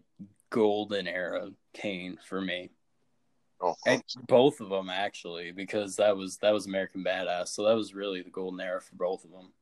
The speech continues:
Speaker 1: for me.
Speaker 2: I don't know about the Kane, though, dude. His debut, I think, is, is, was my favorite. You know, hearing Vince McMahon, you know.
Speaker 1: It's gotta be Kane.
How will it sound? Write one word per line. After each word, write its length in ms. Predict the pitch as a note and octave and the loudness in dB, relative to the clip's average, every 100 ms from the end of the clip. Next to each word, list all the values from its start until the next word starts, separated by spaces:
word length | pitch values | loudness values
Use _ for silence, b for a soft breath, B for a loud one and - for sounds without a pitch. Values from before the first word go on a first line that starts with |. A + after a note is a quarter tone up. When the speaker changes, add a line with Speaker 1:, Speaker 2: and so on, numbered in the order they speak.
| - - | -20 -6
Speaker 1:
for 140 | G2+ | -6
me. 300 | F2+ F2+ - - _ _ _ | -4 -6 -10 -16 _ _ _
Speaker 2:
I 100 | A2+ | -4
don't 100 | E3 | 2
know 80 | E3 | 4
about 180 | A#2+ G2 - | 4 0 -6
the 80 | G#2 | -8
Kane, 380 | - E3 E3+ C3+ | -2 2 2 0
though, 120 | - - | -6 -10
dude. 100 | G#2+ | -8
His 140 | G#2+ | -4
debut, 440 | B2 A#2+ A2+ A#2 F#2+ | 2 2 2 -2 -2
I 40 | - | -6
think, 120 | G#2 | -12
is, 80 | G2 | -10
is, 240 | G2 - - - | -6 -4 -4 -4
was 300 | G#2+ G2+ - - | -2 -2 -6 -10
my 80 | G#2+ | -6
favorite. 420 | - G#2+ G#2 - _ _ _ _ _ _ _ _ _ _ - | 4 4 4 -4 _ _ _ _ _ _ _ _ _ _ 2
You 80 | |
know, 120 | A2 A2 | 4 4
hearing 300 | B2 A#2+ A2+ | 2 2 4
Vince 220 | A#2 - | 2 2
McMahon, 500 | A2+ A2 A2 A2+ A2 | 0 4 6 6 6
you 60 | A2 | 4
know. 260 | A2 A2 - _ _ _ _ | 4 4 -2 _ _ _ _
Speaker 1:
It's 180 | - - | -14 -12
gotta 320 | - - E3+ | -8 -8 -8
be 200 | D#3+ D3+ | -6 -6
Kane. 640 | D#3+ D#3 F3 F3 E3 A#2+ | -6 -8 -6 -6 -6 -10